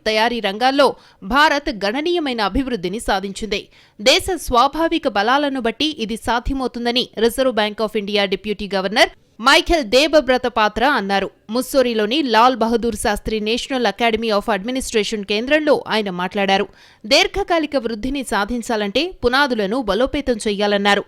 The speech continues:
ద్రవ్య విధానానికి ధరల స్థిరత్వంతో లింక్ ఉండాలని పాత్ర అభిప్రాయపడ్డారు. వచ్చే దశాబ్దంలో భారతదేశం ప్రపంచంలోనే రెండవ అతిపెద్ద ఆర్థిక వ్యవస్థగా మారుతుందని ఆర్బీఐ డిప్యూటీ గవర్నర్ మైఖేల్ దేబబ్రత పాత్ర అంచనా వేశారు.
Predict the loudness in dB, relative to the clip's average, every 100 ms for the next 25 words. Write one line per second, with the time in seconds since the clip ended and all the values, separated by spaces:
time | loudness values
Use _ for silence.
0 | _ _ -2 2 4 4 0 -2 -2 -2
1 | -2 -4 -4 -6 -2 0 0 -2 -2 -2
2 | -2 -2 -4 0 0 2 -2 -2 -2 0
3 | 0 0 -4 -4 2 4 4 0 0 0
4 | -2 -2 -2 -4 -2 -2 -4 _ _ _
5 | _ _ _ 0 0 0 -2 -2 -4 -6
6 | -4 -6 -2 -4 -4 -2 -2 -4 -6 -8
7 | -8 -8 -4 -4 -4 -8 -6 -6 -4 -4
8 | -4 -4 -4 -2 -4 -4 -8 -4 0 0
9 | -2 -4 -4 -4 -6 -8 -6 -6 -4 -4
10 | -4 -6 -6 -4 -4 -6 _ 0 6 6
11 | 6 0 0 -2 -4 -4 -4 -2 0 0
12 | 0 -2 0 -2 -2 -2 2 4 4 2
13 | -2 -4 -2 -2 0 0 0 -2 -6 -6
14 | -6 -4 -2 -4